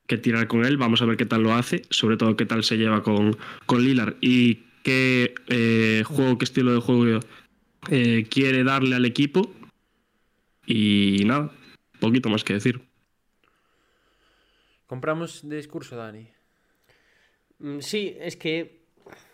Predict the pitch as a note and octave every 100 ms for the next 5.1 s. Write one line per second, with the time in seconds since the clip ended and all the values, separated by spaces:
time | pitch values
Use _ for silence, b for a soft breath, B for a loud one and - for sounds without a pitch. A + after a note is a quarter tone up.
0 | - D#3+ F3+ C#3+ E3 G3+ G#3 E3+ D3 C3+
1 | C3+ C3+ B2 B2+ B2 B2 B2+ A#2+ D3 D3+
2 | A#2+ A2 B2+ A#2 A2+ A2 B2 B2+ C#3 C3+
3 | E3+ C#3 B2+ A#2+ A2+ D3+ B2+ b b b
4 | b _ - C3 B2 C#3+ D#3 D#3 D3+ D3
5 | C#3